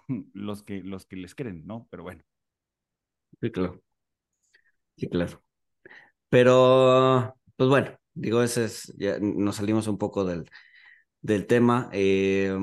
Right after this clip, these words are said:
Speaker 2: fíjate que estuve, estuve en la semana jugando con, con unas, este, con unas grafiquitas de fractales, de, mm,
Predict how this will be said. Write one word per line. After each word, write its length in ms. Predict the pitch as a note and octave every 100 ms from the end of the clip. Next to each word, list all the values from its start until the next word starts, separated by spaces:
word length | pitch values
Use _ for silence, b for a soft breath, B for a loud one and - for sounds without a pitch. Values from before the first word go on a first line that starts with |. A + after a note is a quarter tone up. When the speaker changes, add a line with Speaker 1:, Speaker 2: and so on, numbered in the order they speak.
| G2 G2 _ _ _ _ _ _ _ _ _ -
Speaker 2:
fíjate 280 | F#3+ A#3 D3+
que 60 |
estuve, 560 | C#3 - D#3+ F#3 E3 A#2
estuve 680 | - D3 D#3+ D#3+ D#3 C#3+
en 100 | C3
la 100 | A#2+
semana 400 | A#2 A2+ B2 B2+
jugando 420 | C#3 A#2+ A#2+ C3 C3
con, 640 | A2 G2 F#2 E2+ E2+ G2 _ _ _ _
con 240 | G#2+ G#2
unas, 580 | A2 B2 A#2+ A2 F#2+ -
este, 920 | F2+ - - G2 F#2 F2+ F2+ F2+ F2 -
con 140 | G#2+
unas 140 | A#2
grafiquitas 640 | G#2+ G#2 G2 G#2+ F#2+ A2+ G2
de 420 | G2+ F#2 F2+ E2+
fractales, 760 | - G2 - G2+ G2+ G2 F#2+ - _ _ B B B B _
de, 760 | - F2 F2 E2 D#2+ D#2+ D#2 D#2
mm, 240 | D#2